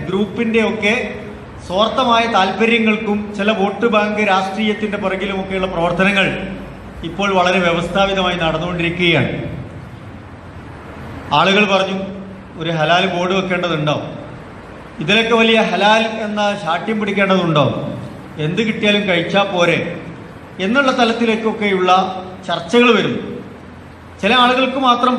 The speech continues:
പ്രത്യേകം ഭക്ഷണം, ചില ആളുകൾക്ക് മാത്രം പ്രത്യേകം ഭക്ഷണം മാറ്റിവെക്കുന്നത് അത് ശരിയാണ്, ഇന്ത്യയിലെ ജനങ്ങളെ തമ്മിൽ ഭിന്നിപ്പിക്കുന്നതിന് തുല്യമല്ലേ എന്നൊക്കെയുള്ള ചർച്ചകളാണ് ഇപ്പോൾ പ്രധാനമായും ആളുകൾക്കിടയിൽ നടന്നുകൊണ്ടിരിക്കുന്നത്.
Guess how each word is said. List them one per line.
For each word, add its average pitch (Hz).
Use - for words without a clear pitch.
പ്രത്യേകം 240
ഭക്ഷണം, 214
ചില 190
ആളുകൾക്ക് 226
മാത്രം 214
പ്രത്യേകം 220
ഭക്ഷണം 208
മാറ്റിവെക്കുന്നത് 185
അത് 185
ശരിയാണ്, 214
ഇന്ത്യയിലെ 208
ജനങ്ങളെ 208
തമ്മിൽ 190
ഭിന്നിപ്പിക്കുന്നതിന് 190
തുല്യമല്ലേ 180
എന്നൊക്കെയുള്ള 262
ചർച്ചകളാണ് 214
ഇപ്പോൾ 196
പ്രധാനമായും 180
ആളുകൾക്കിടയിൽ 175
നടന്നുകൊണ്ടിരിക്കുന്നത്. 151